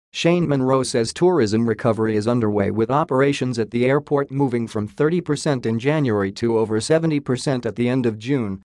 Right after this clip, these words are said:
when compared to twenty nineteen and for the summer the prospect looks good, mostly from the United States. He added that some eighty percent of the airport's workforce is back on the job. He said June was a strong month with over two hundred thousand passengers arriving at the airport,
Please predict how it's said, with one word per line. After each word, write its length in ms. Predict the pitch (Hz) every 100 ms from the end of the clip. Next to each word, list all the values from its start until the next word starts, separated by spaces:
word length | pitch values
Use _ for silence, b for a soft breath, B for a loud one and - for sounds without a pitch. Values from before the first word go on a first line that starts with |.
| _
when 200 | 127 127
compared 500 | 123 143 160 185 156
to 100 | 131
twenty 380 | 127 151 143 147
nineteen 440 | 143 160 160 175
and 540 | 151 143 135 117 113 107
for 160 | 123
the 120 | 120 117
summer 380 | - 165 139
the 100 | 120
prospect 680 | - 180 170 - - 110 -
looks 240 | 135 131
good, 320 | 113 131 139 131
mostly 400 | 135 135 123 104
from 180 | 113
the 80 | 110
United 380 | 117 120 120 90
States. 460 | - 117 101 - - _ _ _ _
He 180 | 185 175
added 300 | 160 135 127
that 120 | 120
some 200 | 131 143
eighty 180 | 185 190
percent 460 | 139 123 143 127
of 120 | 110
the 140 | 101 120
airport's 480 | 135 - 117 107 -
workforce 640 | 110 104 - 104 87 117
is 140 | 110
back 340 | 123 139 135 117
on 140 | 104
the 60 | 101
job. 460 | 101 110 87 82 - _ _ _ _ -
He 80 | 165
said 260 | 165 147
June 360 | 131 165 151 110
was 140 | 107
a 100 | 104
strong 480 | - - 175 170 170
month 300 | 147 110 -
with 160 | 120 120
over 240 | 110 110
two 260 | 101 214 214
hundred 320 | 190 156 135
thousand 460 | 156 151 139 127
passengers 680 | - 135 - 127 95 92 101
arriving 460 | 110 123 127 123 110
at 100 | 104
the 160 | 120
airport, 480 | 131 156 113 98